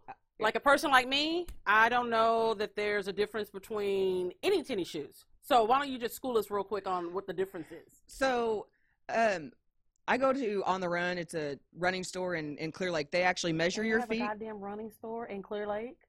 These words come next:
Speaker 1: Yes, On the Run.
Speaker 2: That many people in Clear Lake are running?
Speaker 1: Yeah. <laughs>
Speaker 2: Oh,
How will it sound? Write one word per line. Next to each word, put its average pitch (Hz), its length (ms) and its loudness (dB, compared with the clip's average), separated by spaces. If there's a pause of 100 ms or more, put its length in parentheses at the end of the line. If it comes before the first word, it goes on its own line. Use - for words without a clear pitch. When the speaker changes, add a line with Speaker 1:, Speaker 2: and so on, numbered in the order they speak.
(120)
Speaker 1:
Yes, 359 640 -6
On 208 140 -6
the 269 80 -4
Run. 185 440 -4 (220)
Speaker 2:
That 240 120 -4
many 320 180 -6
people 311 240 -6
in 302 60 -6
Clear 311 180 -10
Lake 302 200 -10
are 294 40 -10
running? 311 340 -8
Speaker 1:
Yeah. 320 180 -2 (520)
<laughs> 381 80 -6 (480)
Speaker 2:
Oh, 233 580 -6